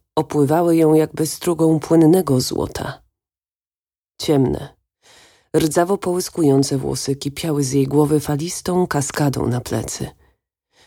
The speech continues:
U skroni przytrzymane złotą przepaską. Szyję obnażoną głęboko owijał dwukrotnie i spadał na piersi gruby sznur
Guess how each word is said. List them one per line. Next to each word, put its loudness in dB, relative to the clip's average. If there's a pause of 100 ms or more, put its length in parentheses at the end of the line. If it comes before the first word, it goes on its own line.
(180)
U -4
skroni 4
przytrzymane 0
złotą -2
przepaską. -8 (1800)
Szyję 4
obnażoną 4
głęboko 0
owijał 2
dwukrotnie -2 (120)
i 4
spadał 0
na 4
piersi -2
gruby 2
sznur 4